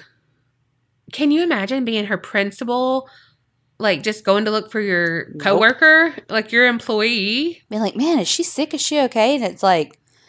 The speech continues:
Speaker 2: "Well."
Speaker 1: Oh, my gosh.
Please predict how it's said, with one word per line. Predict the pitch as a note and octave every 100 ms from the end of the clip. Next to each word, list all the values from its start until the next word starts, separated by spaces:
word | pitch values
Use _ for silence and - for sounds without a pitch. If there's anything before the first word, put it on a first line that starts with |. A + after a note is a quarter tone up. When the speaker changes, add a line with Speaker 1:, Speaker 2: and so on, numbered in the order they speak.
| _ -
Speaker 2:
"Well." | D#3+ C#3+ G3+ B3 _ _ _ -
Speaker 1:
Oh, | G#3+ G#3 C#3+
my | D3+ -
gosh. | E3 E3 D3 D#3 D3+ -